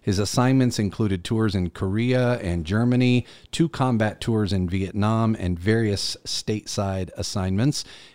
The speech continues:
including staff and command duties with the First Cavalry Division, the First Infantry Division that he calls Big Red One. I'll, I'll learn a little bit about where that name comes from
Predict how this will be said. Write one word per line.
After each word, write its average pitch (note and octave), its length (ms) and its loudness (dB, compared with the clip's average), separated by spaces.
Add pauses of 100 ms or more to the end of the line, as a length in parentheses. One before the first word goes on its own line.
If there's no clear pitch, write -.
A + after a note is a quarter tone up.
including G#2+ 580 2
staff G2+ 340 0
and G2 120 -4
command F#2 340 0
duties F2+ 320 -2
with F2 120 -8
the F2 60 -10
First - 300 -6
Cavalry C3 540 -2
Division, A#2 680 2
the F2+ 100 -8
First F2 360 -8
Infantry A#2+ 500 0
Division A2+ 640 2
that F2 120 -2
he G#2+ 100 -4
calls G2 500 -4
Big G#2 360 -8
Red G#2 280 -2
One. F#2 400 -2
I'll, G2+ 200 -6
I'll G2+ 120 -6
learn G2 180 -2
a F2 40 -4
little F#2 160 -4
bit F2 100 -4
about F2 240 -6
where F2+ 100 -2
that E2 160 -6
name G2+ 220 -2
comes F#2 260 -6
from F#2+ 300 -4